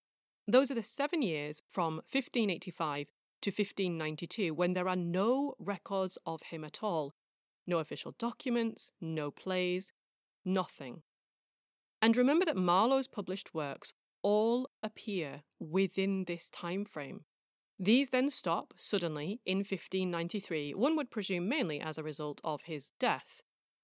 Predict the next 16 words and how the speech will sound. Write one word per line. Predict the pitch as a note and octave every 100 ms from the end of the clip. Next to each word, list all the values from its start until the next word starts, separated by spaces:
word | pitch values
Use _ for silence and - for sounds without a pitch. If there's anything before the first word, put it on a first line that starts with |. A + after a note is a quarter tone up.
| _ -
and | A#3 D#3+
most | F3+ F3+ -
of | E3
Shakespeare's | E3 - - D3+ F3
work | B3 F#3+ E3+ -
is | A3 G#3
dated | F3 E3 F#3+
from | - F3+
around | F3 F#3+ D#4 E3 D3 D#3 - _ _
fifteen | F#3+ - - F3 F#3 E3+
ninety-two | D3 C#3+ F#3 - C#3+ C#3 -
onwards. | A3+ B3+ D#3+ C#3 - - _ _ _ _ _ _ _ _ _ -
If | C#4+
there | C#4+ C4
is | F4+ D4
overlap, | A3 F3+ E3 E3 D4+